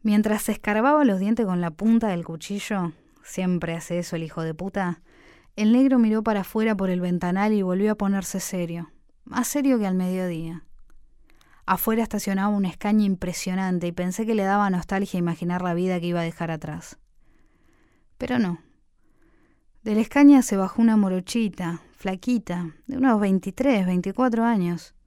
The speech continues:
Manejaba un flaco lungo y encorvado, con barba de una semana, y entraron abrazados.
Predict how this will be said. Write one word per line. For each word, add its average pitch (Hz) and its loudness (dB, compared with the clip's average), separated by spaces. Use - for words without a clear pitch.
Manejaba 208 4
un 247 8
flaco 247 0
lungo 254 8
y 208 2
encorvado, 190 -2
con 185 0
barba 214 2
de 202 0
una 208 0
semana, 190 -2
y 196 -6
entraron 208 2
abrazados. 175 -4